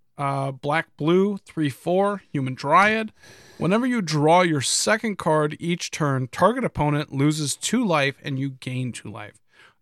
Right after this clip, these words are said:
And then you can tap it, sacrifice another creature, draw a card. You may put a land card from your hand onto the battlefield tapped. If you, uh, control eight or more lands, repeat this process.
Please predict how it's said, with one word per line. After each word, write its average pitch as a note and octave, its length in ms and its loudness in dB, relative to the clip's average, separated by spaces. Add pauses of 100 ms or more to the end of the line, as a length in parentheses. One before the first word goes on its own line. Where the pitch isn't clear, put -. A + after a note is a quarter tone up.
(120)
And C3+ 260 -2
then E3 360 0
you C3 100 0
can B2+ 180 -6
tap D#3+ 360 -4
it, A#2 200 -6
sacrifice G3 680 0
another C#3 240 -2
creature, B2+ 540 -6 (400)
draw E3 500 4
a D3 220 0
card. B2+ 480 -2 (260)
You C3+ 160 0
may C3+ 160 -2
put E3 220 -2
a C3+ 40 -2
land D#3+ 440 0
card F3 320 0
from B3+ 340 -2
your G#3+ 160 -2
hand C#3+ 400 -4 (160)
onto G#3 280 2
the D#3+ 100 0
battlefield A#2+ 580 -8
tapped. G#3 380 -4 (480)
If C4+ 320 -4
you, D3 320 -2 (180)
uh, C3 200 2
control C3+ 520 -4 (120)
eight G3+ 160 0
or G3+ 60 2
more F#3+ 180 2
lands, D#3+ 460 0
repeat D3 580 -2
this E3+ 200 -2
process. D3 680 -4